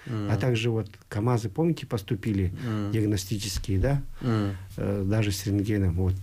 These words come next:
Speaker 2: такое вот поступил.
Speaker 1: Мгм.
Speaker 2: Вот, э, новое здание К Т.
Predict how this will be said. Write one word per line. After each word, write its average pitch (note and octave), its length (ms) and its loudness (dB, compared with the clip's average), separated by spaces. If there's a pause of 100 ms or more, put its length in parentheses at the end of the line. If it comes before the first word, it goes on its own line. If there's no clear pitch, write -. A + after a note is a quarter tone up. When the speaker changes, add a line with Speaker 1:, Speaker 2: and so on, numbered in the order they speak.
(100)
Speaker 2:
такое - 320 0
вот A#2+ 160 0
поступил. G#2+ 680 0
Speaker 1:
Мгм. G#2 320 2
Speaker 2:
Вот, G#2 320 0
э, B2+ 160 0
новое C3 300 4
здание A#2 320 2
К A#2 160 -2
Т. C#3+ 300 2